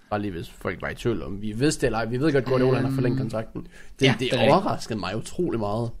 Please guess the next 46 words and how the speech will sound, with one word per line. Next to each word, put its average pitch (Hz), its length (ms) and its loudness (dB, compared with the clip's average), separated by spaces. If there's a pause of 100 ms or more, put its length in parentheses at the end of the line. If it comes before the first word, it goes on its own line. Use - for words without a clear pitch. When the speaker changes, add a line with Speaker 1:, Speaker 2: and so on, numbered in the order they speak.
(260)
Speaker 2:
Det 151 100 4
overrasker 143 300 4
mig 123 120 2
ret, 139 200 2
ret 135 180 6
meget, 113 140 4
meget. 98 180 -2
Jeg 131 120 0
troede, 151 180 4
de 135 80 2
ville 123 160 6
vente 135 220 2
til - 80 -12
slutningen 135 300 0
af 117 40 -2
sæsonen 120 400 0 (540)
og 127 140 0
vurdere 131 240 4
det. 120 100 -4 (460)
Speaker 1:
Tror 143 180 2
du, - 100 6
der, 123 60 4
Speaker 2:
Alt 127 120 0
efter, 127 200 0
Speaker 1:
tror 131 40 4
du 127 80 4
Speaker 2:
hvor 135 120 4
Speaker 1:
noget 160 40 6
af 143 120 8
Speaker 2:
godt - 80 2
Speaker 1:
det - 80 -4
kunne 113 120 -2
være, 98 500 -2
uh, 101 360 -4 (220)
så - 120 -6
kunne - 100 -2
det 107 80 0
være, 104 80 0
han 110 100 -2
hiver 104 180 -4
Messi 107 320 -2
ind 98 100 -4
eller 76 140 -8
sådan - 120 -8
noget? - 180 -8 (1300)
Speaker 2:
Åh, 104 760 -4